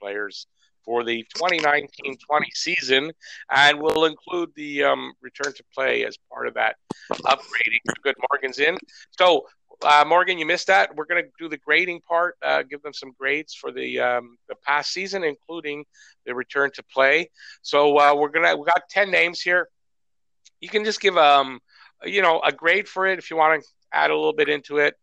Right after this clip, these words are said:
and then we'll, we'll go through everybody and we'll move on.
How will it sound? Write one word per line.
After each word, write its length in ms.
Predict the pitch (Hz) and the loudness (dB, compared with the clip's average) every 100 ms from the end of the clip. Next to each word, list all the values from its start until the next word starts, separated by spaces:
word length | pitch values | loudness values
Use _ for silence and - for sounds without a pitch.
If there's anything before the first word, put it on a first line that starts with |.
| _ | _
and 120 | 131 127 | -8 -4
then 180 | 123 | -4
we'll, 280 | 127 127 123 120 | -2 0 2 0
we'll 280 | 123 120 110 _ | -6 -8 -10 _
go 100 | 120 | -8
through 200 | 117 123 | -4 -2
everybody 400 | 117 117 113 113 | -2 -2 -6 -4
and 80 | 110 | -6
we'll 80 | 107 | -10
move 180 | 110 104 | -8 0
on. 160 | 101 | 0